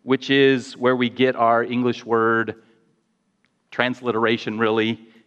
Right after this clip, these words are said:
deacon, which not only means minister, but servant. Tychicus was a faithful servant to the, to Paul and to the early church.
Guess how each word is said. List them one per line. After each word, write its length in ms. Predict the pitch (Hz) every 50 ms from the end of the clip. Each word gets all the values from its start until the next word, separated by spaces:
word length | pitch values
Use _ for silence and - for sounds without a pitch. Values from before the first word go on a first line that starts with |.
| _ - 101
deacon, 480 | 147 175 175 - - 98 87 82 - _ _ _ _ _ _ _ _ _ _ _ _ _ _ _ _ _ _
which 160 | 131 127 -
not 180 | 170 185 185 180
only 160 | 175 175 165
means 220 | 160 143 131 107
minister, 540 | 123 165 220 233 190 - - - 151 139 139
but 300 | 113 107 127 127 - -
servant. 760 | - - - - 185 165 165 131 107 98 95 - - - - _ - - - _ -
Tychicus 500 | - 190 190 208 214 - - 202 - 165
was 140 | 151 120 117
a 60 | 110
faithful 540 | - - - 175 180 185 180 - - 147 139
servant 440 | - - 160 147 135 127 110 -
to 100 | - 120
the, 100 | 95 92 - - - - - - -
to 100 | - 120
Paul 560 | - - - 185 185 175 175 165 160 156 151
and 240 | - 131 127 127 127
to 80 | - 131
the 100 | 113 123
early 280 | 123 120 117 113 113
church. 600 | 110 - - 107 87 82 - _ - - - -